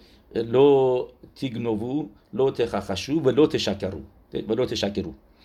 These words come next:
اینو اینطوری بخون، «لو تیگنوو»، اگر می‌خوای دزدی نشه،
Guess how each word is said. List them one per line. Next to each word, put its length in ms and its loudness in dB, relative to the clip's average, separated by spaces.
اینو 200 -2
اینطوری 300 0
بخون، 320 -6
«لو 180 6
تیگنوو»، 520 4
اگر 260 4
می‌خوای 440 0
دزدی 320 2
نشه، 600 2